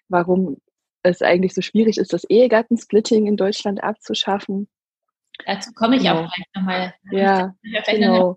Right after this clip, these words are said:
Speaker 2: eine Frage. <laughs>
Speaker 1: Zweitausenddreizehn ist das Buch dann erschienen, das heißt Der lange Schatten der Hausfrauenehe zur Reformresistenz des Ehegattensplittings.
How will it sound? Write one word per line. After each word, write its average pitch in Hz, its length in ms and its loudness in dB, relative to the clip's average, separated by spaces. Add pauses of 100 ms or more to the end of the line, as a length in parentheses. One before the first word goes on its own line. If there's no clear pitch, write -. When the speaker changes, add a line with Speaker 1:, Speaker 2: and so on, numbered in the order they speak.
(300)
Speaker 2:
eine 202 220 -4
Frage. - 600 -2 (120)
<laughs> - 340 -18
Speaker 1:
Zweitausenddreizehn 196 1000 2
ist 208 140 -4
das 196 120 -6
Buch 220 180 -2
dann 196 160 0
erschienen, 226 400 0
das 196 180 -4
heißt 190 280 0
Der 190 100 2
lange 190 220 0
Schatten 190 360 -2
der 175 160 -2
Hausfrauenehe 196 1040 0 (300)
zur 196 180 0
Reformresistenz 185 1300 0 (400)
des 180 140 -8
Ehegattensplittings. 202 1400 0